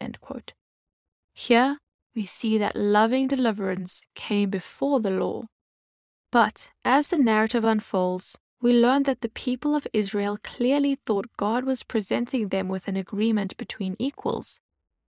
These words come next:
And although they liked, appreciated, and were very grateful for what God had done in rescuing them from Egypt,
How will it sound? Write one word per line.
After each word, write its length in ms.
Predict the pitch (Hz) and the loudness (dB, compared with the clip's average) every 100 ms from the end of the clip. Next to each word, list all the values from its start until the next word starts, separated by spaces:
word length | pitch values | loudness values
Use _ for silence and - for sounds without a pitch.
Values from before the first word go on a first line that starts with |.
| _ | _
And 360 | 208 196 - - _ - | -4 -2 -2 -6 _ -4
although 340 | 208 247 269 | 0 4 4
they 180 | 226 190 | 4 0
liked, 540 | 185 254 226 220 - - _ _ - | 2 2 0 -4 -12 -20 _ _ -8
appreciated, 880 | 196 - - 190 - 196 190 196 196 _ _ _ _ - | -8 -6 -6 -4 -2 -4 -2 -2 -4 _ _ _ _ -4
and 140 | 208 | 0
were 100 | 208 | 2
very 340 | 180 269 339 | 2 0 0
grateful 540 | 294 294 294 - - 202 | -2 0 0 0 -2 -2
for 180 | - 185 | -2 -4
what 220 | 185 - | -4 -4
God 280 | 208 196 - | -4 -4 -4
had 220 | 175 175 | -8 -2
done 200 | 202 185 | -2 0
in 140 | 175 | -2
rescuing 600 | 175 220 240 - 202 185 | 0 0 0 -4 -2 -2
them 220 | 180 180 180 | -2 -4 -4
from 180 | 185 - | -8 -4
Egypt, 500 | 247 285 - - | -2 0 -2 -8